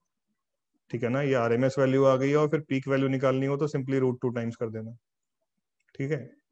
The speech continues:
खैर इलेक्ट्रिक फील्ड की आरएमएस वैल्यू आ गई। हमसे तो क्वेश्चन में इलेक्ट्रिक फील्ड, मैग्नेटिक फील्ड दोनों पूछी थी, मैग्नेटिक फील्ड कैसे निकालोगे? बहुत बढ़िया, E is equal to V B। ठीक है ना श्रेया,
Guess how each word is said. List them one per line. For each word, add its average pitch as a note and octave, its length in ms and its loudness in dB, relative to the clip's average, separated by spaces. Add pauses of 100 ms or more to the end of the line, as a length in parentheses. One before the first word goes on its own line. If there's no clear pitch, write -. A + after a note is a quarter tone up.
(100)
खैर B2+ 120 2
इलेक्ट्रिक C3 360 0
फील्ड C#3+ 200 -2
की C#3+ 60 0
आरएमएस C3+ 400 4
वैल्यू C#3+ 260 2
आ C3+ 100 4
गई। D3 160 -2
हमसे C#3 320 -4
तो C#3 60 -2
क्वेश्चन C#3 260 0
में C#3+ 80 -2
इलेक्ट्रिक C3+ 340 -2
फील्ड, C#3+ 140 -2
मैग्नेटिक C#3+ 360 -2
फील्ड C#3+ 160 -2
दोनों C#3+ 200 2
पूछी C#3+ 240 -2
थी, D3+ 280 -6 (1400)
मैग्नेटिक B2+ 340 -2
फील्ड C#3 180 -2
कैसे C#3 200 0
निकालोगे? C#3 440 -2 (4000)
बहुत A2+ 220 -4
बढ़िया, A2+ 280 -4
E C3 280 -2
is B2 40 -4
equal B2+ 420 -2
to C3 140 2
V A#2+ 140 0
B। A#2 220 -6
ठीक A#2+ 120 -4
है B2 60 0
ना C#3 80 -2
श्रेया, C#3 320 -2